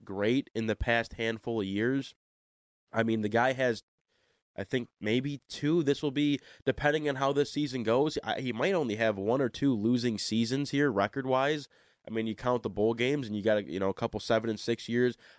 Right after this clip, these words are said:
Obviously, his earlier years when he took the program over from John L. Smith, it was quite, quite bad. But you've, you've seen how he's been able to take this team or this program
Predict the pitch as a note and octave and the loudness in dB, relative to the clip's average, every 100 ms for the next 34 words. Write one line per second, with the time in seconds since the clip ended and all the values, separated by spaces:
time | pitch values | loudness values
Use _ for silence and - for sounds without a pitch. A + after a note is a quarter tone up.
0 | _ A#2 B2 A#2+ A#2 A2 G#2 A#2 A#2+ B2 | _ 0 0 -2 -2 -2 0 2 2 4
1 | A2 G#2+ A#2+ G#2 G#2 G2 B2 - G#2 B2 | 2 4 2 2 -4 -8 -8 -10 -4 0
2 | A#2+ A2 G#2+ - G2 G#2+ G#2 F#2+ - B2 | 0 2 0 -4 -2 2 2 0 -2 -2
3 | A2+ F#2+ G2 F#2+ _ _ _ _ - C#3 | -2 -4 -4 -6 _ _ _ _ 0 0
4 | C#3 - _ _ _ - D3+ A#2+ C3+ C#3 | 0 -4 _ _ _ 2 2 4 4 4
5 | A#2 A2 - _ _ D3 C#3+ C#3+ D#3+ C#3 | 4 0 -8 _ _ 2 2 2 0 -2
6 | - C#3 C#3 - - D#3+ F3 F3 E3 _ | -4 -2 -2 -4 -6 -4 -4 -4 -10 _
7 | _ _ _ - C3 C#3 C3+ D3+ B2+ C#3 | _ _ _ -6 0 2 0 -4 -6 -2
8 | B2+ C3 B2+ A2+ - - A#2 - A2+ G#2+ | 0 0 0 -4 -4 0 0 2 0 0
9 | - _ - D#3+ D3 A2 A2+ - G2 G2 | -4 _ -6 -2 2 2 0 -4 -2 -4
10 | - - D3+ D3 A2 G2+ G2+ A2 | -4 0 2 2 0 0 -2 -4